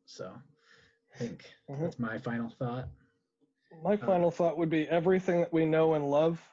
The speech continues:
Speaker 2: that we can say that we know, everything that the smartest genius knows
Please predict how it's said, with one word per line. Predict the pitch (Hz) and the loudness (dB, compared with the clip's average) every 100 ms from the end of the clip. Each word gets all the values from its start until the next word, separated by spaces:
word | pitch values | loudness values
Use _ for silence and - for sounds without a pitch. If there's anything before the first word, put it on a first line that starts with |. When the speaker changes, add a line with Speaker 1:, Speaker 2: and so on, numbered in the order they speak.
| _ - | _ -8
Speaker 2:
that | 139 | -6
we | 147 | -4
can | 160 147 | -4 -6
say | - 151 | -2 0
that | 156 147 | 0 -2
we | 147 | -4
know, | 139 139 180 185 - _ _ 170 | -2 0 0 -2 -10 _ _ -4
everything | 170 190 196 190 | -2 -2 0 -2
that | 175 - | -2 -6
the | |
smartest | 160 - 160 160 170 160 - | -10 -4 0 2 2 -2 -6
genius | 156 160 165 156 - | -6 -4 -4 -6 -6
knows | 143 156 190 | -4 -2 -4